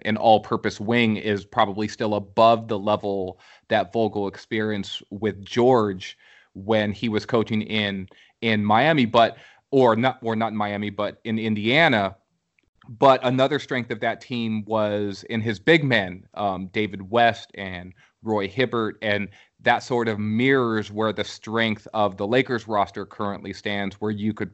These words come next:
probably argue that their three best or three of their four best, depending on how you might rank Danny Green versus Kyle Kuzma,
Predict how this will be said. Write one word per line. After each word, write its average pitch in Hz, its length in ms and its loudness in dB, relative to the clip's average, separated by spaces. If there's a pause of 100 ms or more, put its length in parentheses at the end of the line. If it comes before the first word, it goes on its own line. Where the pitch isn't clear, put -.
(200)
probably 135 580 2
argue 107 560 -2
that 98 320 -2 (640)
their 113 260 2
three 131 380 0
best 117 720 2
or 107 280 -2
three 123 300 -4
of 104 120 -4
their 104 120 -2
four 143 300 2
best, 104 320 2
depending 110 380 -6
on 98 200 -4
how 104 180 -2
you 101 140 -4
might 104 300 -4
rank 101 400 -8
Danny 98 320 -6
Green 101 500 -4
versus 95 400 -6
Kyle 95 340 -2
Kuzma, 107 600 0